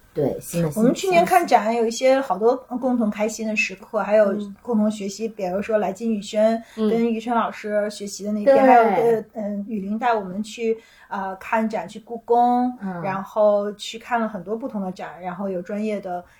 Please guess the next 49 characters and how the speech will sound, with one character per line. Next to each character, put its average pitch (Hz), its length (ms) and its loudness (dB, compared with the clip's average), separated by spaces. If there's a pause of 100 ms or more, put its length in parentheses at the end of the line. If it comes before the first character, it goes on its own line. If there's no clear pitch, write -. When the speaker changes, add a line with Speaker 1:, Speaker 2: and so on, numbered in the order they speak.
Speaker 2:
雨 196 100 -6
林 175 120 -6
来 196 160 -4
给 196 160 -12
我 190 140 -6
们 170 160 -10
去 226 260 -12
讲， 170 380 -10
让 202 160 -2
我 185 60 -2
们 170 160 -8
去 208 140 -10
增 214 200 -2
加 208 160 0
对， 202 220 -6 (100)
对， 190 180 -8 (160)
对 196 140 -4
这 208 160 -8
些、 202 200 -6 (100)
呃， 220 100 -6
包 254 200 6
括 262 120 0
那 240 160 0
个 214 140 2
古 202 180 -6
代 233 140 6
书 285 160 -6
房 220 200 -2
那 269 80 2
个 226 120 2
我 185 60 -2
印 202 100 2
象 202 160 -2
特 285 100 -10
别， 226 100 0
特 214 120 -6
别 170 100 -6
深， - 180 0 (140)
Speaker 1:
对。 247 140 8
Speaker 2:
那 196 80 4
古 170 80 4
代 233 320 6
文 214 120 2
人 233 200 2
书 247 160 -6
房 214 180 0
和 226 80 2
雅 196 220 0
集， 208 320 -6